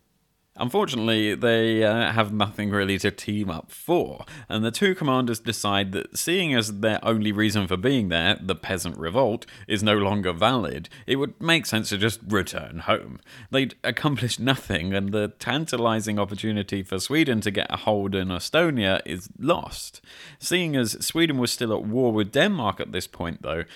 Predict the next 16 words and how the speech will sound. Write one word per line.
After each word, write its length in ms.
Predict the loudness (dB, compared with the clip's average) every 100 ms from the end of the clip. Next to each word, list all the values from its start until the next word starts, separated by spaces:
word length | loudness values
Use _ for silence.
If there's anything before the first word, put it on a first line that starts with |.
| -10
it 60 | -4
seems 220 | -2 -2
a 40 |
bit 160 | -2 -2
strange 380 | 0 -2 -2 -4
that 140 | -6
the 100 | -6
Swedes 300 | -4 -2 0
didn't 180 | -2 -2
just 240 | -6 -8
try 320 | -8 -4 -2 0
and 220 | -2 -2
take 260 | -6 -6
the 80 | -8
city 400 | -6 -6 -6 -6
anyway, 500 | -4 -4 -6 -8 -12